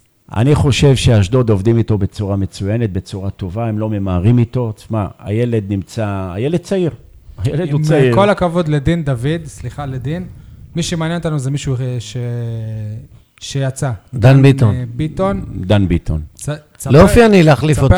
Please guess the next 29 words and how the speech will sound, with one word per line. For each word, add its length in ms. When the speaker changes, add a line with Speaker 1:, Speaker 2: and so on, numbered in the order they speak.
Speaker 2:
לנו 0
Speaker 3:
אבל 100
ב-, 40
Speaker 2:
עליו. 160
Speaker 3:
ב-, 160
Speaker 2:
זהו, 260
גם 180
ברדיו, 320
Speaker 3:
בדקות, 360
Speaker 2:
אני, 180
Speaker 3:
בדקות 320
Speaker 2:
אנחנו 160
Speaker 3:
אחרונות 180
Speaker 2:
שמענו 20
את 180
Speaker 3:
ש-, 20
Speaker 2:
השידור, 420
Speaker 3:
שהוא 100
Speaker 2:
אנחנו, 160
Speaker 3:
צריך 140
להכריע. 540
Speaker 2:
אני 240
ויניב 440
שמענו 380
את 160
השידור 920
בחזרה 640
מהאצטדיון 760
ב-, 60